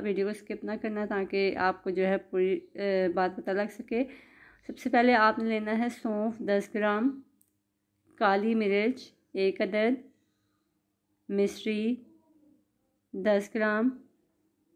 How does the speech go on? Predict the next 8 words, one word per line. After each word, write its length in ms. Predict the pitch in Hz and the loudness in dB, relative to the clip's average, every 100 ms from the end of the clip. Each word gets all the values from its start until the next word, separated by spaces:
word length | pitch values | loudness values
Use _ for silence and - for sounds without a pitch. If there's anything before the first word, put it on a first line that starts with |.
| _ _ _ _ _ _ _ _ _ _ _ _ _ - | _ _ _ _ _ _ _ _ _ _ _ _ _ -4
गाय 360 | 196 196 208 220 | 2 4 4 4
का 140 | 233 | 2
दूध 440 | 202 196 196 214 - _ _ _ _ _ _ _ _ _ _ _ _ _ _ _ - | 2 -2 -2 -4 -10 _ _ _ _ _ _ _ _ _ _ _ _ _ _ _ -10
सौ 280 | - 208 202 | -2 0 2
ग्राम, 420 | 214 214 208 240 254 - _ _ _ _ _ _ _ _ _ _ _ - | 2 4 4 2 0 -8 _ _ _ _ _ _ _ _ _ _ _ -2
पानी 600 | 208 202 202 214 226 247 - _ _ _ _ _ _ _ _ _ - | 2 4 4 2 2 0 -4 _ _ _ _ _ _ _ _ _ -6
आधा 340 | 202 202 202 | 0 2 2
किलो। 380 | 214 226 220 226 | 2 0 2 4